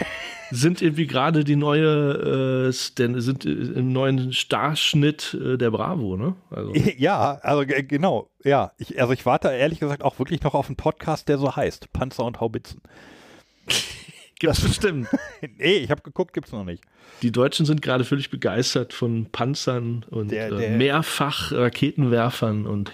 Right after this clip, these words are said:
Speaker 2: Hima und, ja.
Speaker 1: Hi-, HIMARS, ja.
Speaker 2: Ja.
Speaker 1: Ja, und man
Speaker 2: Sehr
Speaker 1: kennt
Speaker 2: lustig.
Speaker 1: sich aus. Oder, äh, ja.
Speaker 2: Ja, ich,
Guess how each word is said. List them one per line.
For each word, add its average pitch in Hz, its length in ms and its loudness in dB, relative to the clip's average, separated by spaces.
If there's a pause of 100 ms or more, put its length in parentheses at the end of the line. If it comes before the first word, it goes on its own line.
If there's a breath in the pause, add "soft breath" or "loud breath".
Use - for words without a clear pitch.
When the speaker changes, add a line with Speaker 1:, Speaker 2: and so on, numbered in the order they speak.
(120)
Speaker 2:
Hima 107 600 2
und, 95 180 -6
ja. 92 120 -4 (220)
Speaker 1:
Hi-, 139 220 -6
HIMARS, 135 800 -2
ja. 101 220 -4 (720)
Speaker 2:
Ja. 104 200 0 (380 loud breath)
Speaker 1:
Ja, 131 120 6
und 131 60 0
man 127 120 2
Speaker 2:
Sehr - 80 0
Speaker 1:
kennt 143 120 0
Speaker 2:
lustig. 165 160 -4
Speaker 1:
sich 190 80 0
aus. 131 300 0 (280)
Oder, 98 560 0
äh, 104 40 -4
ja. 110 120 2
Speaker 2:
Ja, 131 200 4
ich, 135 200 -2